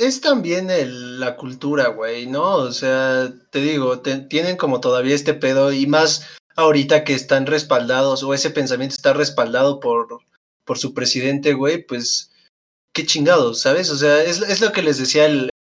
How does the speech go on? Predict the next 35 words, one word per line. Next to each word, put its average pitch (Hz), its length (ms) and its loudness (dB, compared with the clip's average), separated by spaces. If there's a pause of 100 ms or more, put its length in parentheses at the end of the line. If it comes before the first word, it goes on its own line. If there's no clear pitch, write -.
(120)
otro 135 100 -4
día, 131 160 2
güey. 120 220 -8 (100)
O 131 60 -8
sea, 135 140 -2
en 135 200 -4 (260)
Estados 160 220 2
Unidos 160 460 0 (320)
hacen 156 260 2
masacres 151 500 2
en 135 120 2
las 120 140 -4
escuelas, 151 520 4
güey, 143 220 2
y 139 100 2
esto, 139 220 -2
y 165 60 2
defienden 147 460 0
a 143 60 4
los, 123 400 -4
este, 123 400 -8 (540)
<laughs> - 460 -8
defienden 160 500 0
a 151 80 4
los, 127 920 -2 (300)
a 135 80 -2
los 139 160 0
agresores 160 500 4
porque 143 300 -2
tienen 151 340 -4
enfermedades 139 560 -2
mentales, 127 640 -4
güey. 131 280 -12
Entonces, 151 540 -4 (380)
pues, - 400 -6